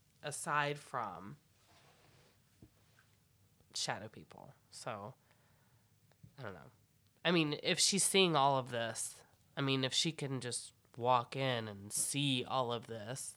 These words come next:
then, I mean, I, I would tend to believe her. I, I mean,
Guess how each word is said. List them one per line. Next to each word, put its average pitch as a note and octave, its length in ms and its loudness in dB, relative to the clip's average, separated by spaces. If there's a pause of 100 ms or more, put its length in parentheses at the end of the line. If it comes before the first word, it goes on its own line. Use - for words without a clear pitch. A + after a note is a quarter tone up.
then, A2 420 -4 (300)
I - 40 -12
mean, F#2 240 -12 (200)
I, A#2+ 60 -4 (580)
I B2+ 60 -8
would B2+ 160 -12
tend C3+ 260 -10
to A#2+ 80 -14
believe A2 480 -6
her. G#2+ 320 -6 (180)
I, D3+ 180 2
I F3 120 4
mean, D#3 200 4